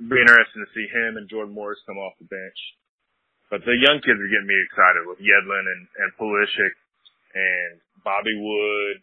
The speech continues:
and Nagbe and a lot of these younger guys coming up that hopefully in twenty twenty-two we can put a hurting on some people, and Mexico won't be our arch enemy.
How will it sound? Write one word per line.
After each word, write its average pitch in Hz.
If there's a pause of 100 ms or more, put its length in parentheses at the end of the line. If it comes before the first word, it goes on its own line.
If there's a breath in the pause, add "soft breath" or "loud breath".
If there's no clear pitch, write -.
(480)
and 92
Nagbe 110 (480)
and 95 (120)
a 101
lot 107
of 104
these 101
younger 101
guys 92 (100)
coming 98
up 98 (640)
that 104
hopefully 143
in 107
twenty 120
twenty-two 113
we 113
can 104
put 107
a 90
hurting - (1600)
on 104
some 101
people, 95 (880)
and 104
Mexico 113
won't 98
be 101
our 92 (260)
arch 101
enemy. 90